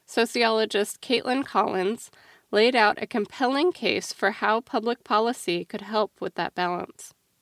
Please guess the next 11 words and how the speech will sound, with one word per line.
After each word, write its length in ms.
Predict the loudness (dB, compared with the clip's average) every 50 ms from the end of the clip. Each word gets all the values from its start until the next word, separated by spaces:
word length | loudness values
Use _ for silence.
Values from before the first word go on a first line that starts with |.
| _ _ _ _ _ _ _ _ _ _ _ _ _ _ _ _ _ _ _ _ _ _ _
In 160 | 0 0 2
her 120 | 4 4 4
interviews 680 | 4 6 6 4 4 4 4 4 6 6 4 4 2 2
with 180 | 0 0 2
dozens 460 | 2 4 4 4 2 2 0 0 0
of 140 | -2 0 0
women 400 | 0 2 2 2 2 2 2 0
from 180 | 0 0 -2 -4
four 260 | -2 0 2 2 2
different 300 | 2 0 0 -2 -2 -2
countries, 640 | 0 0 0 0 0 0 -2 0 0 -2 -4 -6